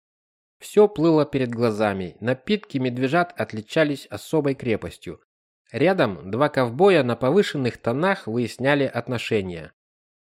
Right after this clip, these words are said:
«Да я их знаю!» воскликнул малыш. «Вот тот худун, а напротив него коротышка». «Ик», сказал Александр, поигрывая стаканом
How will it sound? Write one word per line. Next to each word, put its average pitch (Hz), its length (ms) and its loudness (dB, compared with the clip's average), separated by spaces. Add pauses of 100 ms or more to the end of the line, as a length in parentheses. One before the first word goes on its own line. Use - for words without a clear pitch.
(120)
«Да 95 180 0
я 170 220 6
их 165 240 2
знаю!» 147 680 0
воскликнул 107 540 -4
малыш. 101 480 -6 (340)
«Вот 143 280 -2
тот 208 260 4
худун, 135 580 0 (100)
а 110 120 -2
напротив 139 500 0
него 165 320 2
коротышка». 123 800 -2 (840)
«Ик», - 480 -4
сказал 107 520 -2
Александр, 101 560 -2
поигрывая 131 680 0
стаканом 107 600 -4